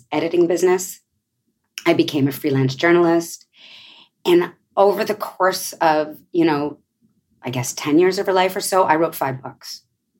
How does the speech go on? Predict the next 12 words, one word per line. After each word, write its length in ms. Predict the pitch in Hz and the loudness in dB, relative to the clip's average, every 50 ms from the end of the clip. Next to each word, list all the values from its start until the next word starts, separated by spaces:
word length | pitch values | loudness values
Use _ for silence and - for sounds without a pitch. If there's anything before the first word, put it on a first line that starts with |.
| _ _ _ _ _ _ _ _ _ _ _ _ _ _ _ _ _ _ _ - | _ _ _ _ _ _ _ _ _ _ _ _ _ _ _ _ _ _ _ -16
So, 800 | - - - - 214 180 170 170 165 165 165 170 165 165 160 - | -12 -8 0 2 4 4 6 6 6 4 4 2 2 0 -4 -2
or 100 | - 226 | 0 0
a 60 | 202 - | 0 0
few 240 | - - 220 - | 0 -4 -4 -4
books, 320 | - 151 - - - - - - | -4 -4 -8 -10 -14 -12 -4 0
maybe 160 | 254 254 262 | 2 2 2
three, 200 | 254 - - 254 | 0 -2 -4 -2
maybe 200 | 254 277 - - | 0 2 0 0
three 200 | - - 180 143 | -2 -2 -6 -6
books, 200 | 135 139 - - | -6 -8 -12 -12
actually. 240 | 151 143 - 156 143 | -12 -12 -10 -10 -8
Sorry. 360 | - - 170 135 131 - | -4 -2 -4 -4 -4 -12